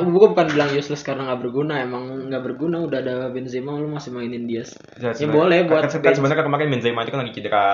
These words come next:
Speaker 2: dia,
Speaker 1: Iya.
Speaker 2: dia nggak muncul. Tapi kemarin tuh ada momen di mana Mariano Diaz depan gawang nggak digolin, udah me-, sama kiper tinggal.
Speaker 1: Ketularan Werner.
Speaker 2: Bisa jadi.
Speaker 1: Nah.
Speaker 2: Tapi Mariano Diaz setelah pertandingan dia mengalami cedera hidung.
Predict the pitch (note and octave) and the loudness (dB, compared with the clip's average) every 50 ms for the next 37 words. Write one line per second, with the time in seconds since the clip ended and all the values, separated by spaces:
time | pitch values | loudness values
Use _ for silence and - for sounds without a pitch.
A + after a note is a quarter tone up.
0 | G2+ G#2 G#2 A2 A2 G#2+ G#2+ G2+ G2+ G2+ A2 G#2 G2+ G2 G2+ G2+ G#2+ B2+ C3 C3 | 4 2 2 0 -2 -2 -4 -4 -6 -6 -6 -6 -6 -6 -6 -8 -4 -4 2 4
1 | A#2+ B2 B2 G#3 - F3+ E3 D#3 D3 D3+ D#3+ D#3+ A3 - D#3 D3+ D3 C#3+ C3 C3+ | 4 4 4 0 -2 -2 0 0 0 0 0 0 0 -2 0 0 0 0 0 0
2 | F#3 A3 A3 F#3 E3 D3 C3+ C#3 D#3+ G#3+ A#3+ A#3 - - - - - - - - | 0 0 0 0 0 0 0 0 0 -2 -4 -4 -6 -8 -16 -20 -20 -20 -20 -20
3 | - - - D#3 D#3 D#3+ D#3 D#3 D#3+ D#3+ D#3+ F3 - E3+ - F3+ E3+ F3+ F3 F3 | -20 -10 -4 -4 -2 0 0 -2 -2 -2 -2 -4 -6 -4 -4 -6 -4 -4 -4 -2
4 | E3+ F3+ G#3+ C4+ C4+ A#3 - F#3 F#3 E3+ F#3 G#3+ B3+ C4+ B3+ A#3+ A3+ F#3+ F#3+ F#3+ | -2 0 0 0 0 -2 -4 -4 -4 -2 2 4 4 4 4 0 -2 -4 -6 -6
5 | F#3 F#3 F#3 F#3 - - - E3+ F3+ F3+ F#3 F#3 E3+ E3+ - - A#3 - A#3 - | -6 -6 -10 -10 -10 -4 -2 -2 -2 -2 -4 -8 -10 -14 -8 -4 -4 -4 -4 -6
6 | F#3+ F#3 F#3 F#3 F#3 F#3 F3+ - - _ - - - C3 C3 C3 C3 C3+ C3+ C#3 | -8 -6 -2 -2 -2 -2 -2 -8 -16 _ -20 -10 -6 -2 0 2 2 2 2 0
7 | C#3 C#3 C#3 C#3 C3+ D3 C#3 B2 B2 B2+ - - _ _ _ _ _ _ _ _ | 0 0 -2 0 0 -2 -2 -4 -6 -10 -16 -20 _ _ _ _ _ _ _ _
8 | _ - - - - - - - - _ _ _ - - - - D3+ D3 C#3+ F#3 | _ -20 -20 -20 -20 -20 -20 -20 -20 _ _ _ -20 -20 -18 -10 -6 -4 2 2
9 | E3 - B2 A#2 A#2 B2 D3+ E3+ F3+ F3+ E3+ E3 D3 B2+ C3 B2+ B2 A#2 A2+ - | 4 6 6 4 4 0 -2 -2 0 0 0 0 0 0 -2 -4 -4 -6 -8 -10
10 | - - - - - - _ _ - - - - G2 - - D#3 D#3+ D#3 C#3+ - | -14 -20 -20 -20 -20 -20 _ _ -20 -20 -20 -16 -10 -8 -4 -2 -2 -2 -2 -4
11 | - B2+ A#2 A#2 A#2 A#2 A#2 A#2 A#2 B2 C3+ C#3 - - - B2+ A#2+ - - A#2+ | -4 -6 -2 -2 0 -2 -2 -4 -4 -2 0 0 -2 -2 -2 -2 -2 -2 0 0
12 | A2+ A#2 A#2+ C3+ C#3 C#3+ C#3+ C#3 C3+ C3+ A#2 A2+ A2 G#2+ G#2+ G#2+ A2 A2 - A2 | 0 0 0 -4 -2 0 2 4 4 2 2 -2 -4 -4 -2 -4 -4 -8 -8 -6
13 | G#2+ A2 G#2 G#2+ G2+ G#2 A#2+ C3 C3+ D3 D3 | -4 -4 -4 -4 -4 -4 -2 -2 -2 -2 -4